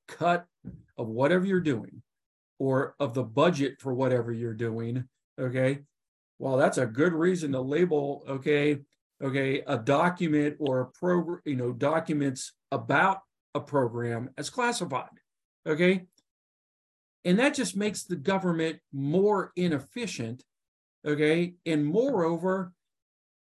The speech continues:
it's leading to this problem. You know, uh, y-, you and I discussed this in the previous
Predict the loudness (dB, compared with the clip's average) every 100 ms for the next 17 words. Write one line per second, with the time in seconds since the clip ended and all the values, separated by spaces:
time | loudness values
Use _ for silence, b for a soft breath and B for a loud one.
0 | _ _ _ -6 -4 -4 -4 -4 -4 -6
1 | -4 -4 -4 -4 -2 -2 -4 -6 -4 -4
2 | -6 -10 -16 _ _ -10 -2 -2 -2 -4
3 | -6 -6 -12 -20 -18 -6 -4 -2 0 0
4 | -2 -4 -4 -4 -4 -4 -6 -14 _ _
5 | -2 -2 -2 -6 -6 -2 -2 -2